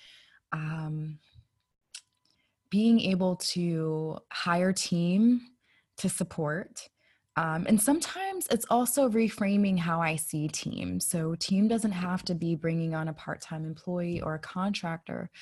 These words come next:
Sometimes hiring team is finding an outside business. Um,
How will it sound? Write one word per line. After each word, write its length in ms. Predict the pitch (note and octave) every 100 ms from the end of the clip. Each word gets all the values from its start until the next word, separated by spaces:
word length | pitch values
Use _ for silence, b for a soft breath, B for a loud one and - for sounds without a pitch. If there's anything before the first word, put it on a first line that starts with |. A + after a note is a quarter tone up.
| B B
Sometimes 540 | - G#3 G#3 C#4+ C4
hiring 480 | - G#3+ G#3+ G#3+ F#3+
team 320 | - F#3+ F#3
is 160 | F3+ -
finding 360 | F3+ F3+ F3+ E3+
an 100 | -
outside 560 | D#3+ - - D#3 D#3 -
business. 680 | A#3+ A#3 F3 D#3+ D#3+ - - B B B B E3+
Um, 560 | D#3+ D#3+ D#3+ E3 F3